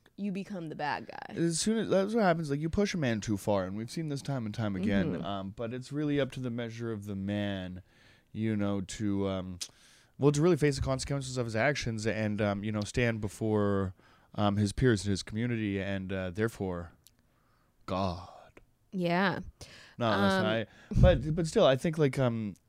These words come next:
Speaker 2: yeah, there's, like, don't lock him up forever.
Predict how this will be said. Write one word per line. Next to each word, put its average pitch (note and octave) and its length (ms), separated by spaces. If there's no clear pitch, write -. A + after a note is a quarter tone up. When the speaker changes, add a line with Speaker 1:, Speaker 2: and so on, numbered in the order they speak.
Speaker 2:
yeah, B2 360
there's, A#2 400
like, C3 320
don't D3+ 260
lock B2+ 240
him C3 120
up G2+ 160
forever. - 840